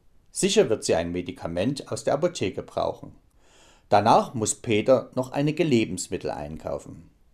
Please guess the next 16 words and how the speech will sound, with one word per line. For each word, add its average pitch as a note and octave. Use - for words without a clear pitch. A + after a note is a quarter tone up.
Das B2+
macht C3
ihm B2+
am A#2+
meisten F#2
Spaß. -
Er -
vergleicht -
die E2
Preise B2+
und B2
lässt A2
sich -
nicht B2
alles F#2
andrehen. E2